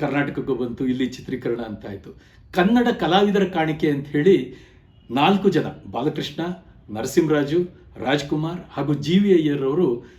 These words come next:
ಒಂದು ಕನ್ನಡ ಚಿತ್ರವನ್ನ ನಿರ್ಮಾಣ ಮಾಡ್ತಾರೆ, ರಣಧೀರ ಕಂಠೀರವ ಅಂತ.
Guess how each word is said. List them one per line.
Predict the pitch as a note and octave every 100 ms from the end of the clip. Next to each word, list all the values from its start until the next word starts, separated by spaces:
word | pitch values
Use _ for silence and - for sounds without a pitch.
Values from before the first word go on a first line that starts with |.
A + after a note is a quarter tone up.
| - _
ಒಂದು | C#3+ D3 -
ಕನ್ನಡ | C3 E3
ಚಿತ್ರವನ್ನ | - - - C#3+ C#3 B2
ನಿರ್ಮಾಣ | B2+ C3 C#3 C3+
ಮಾಡ್ತಾರೆ, | A2+ F2+ G2 - _ _ _ _ B2+
ರಣಧೀರ | C#3 F#3+ F#3+ G#3 A3+
ಕಂಠೀರವ | F3+ D#3+ E3 D3+ B2+ A2
ಅಂತ. | G2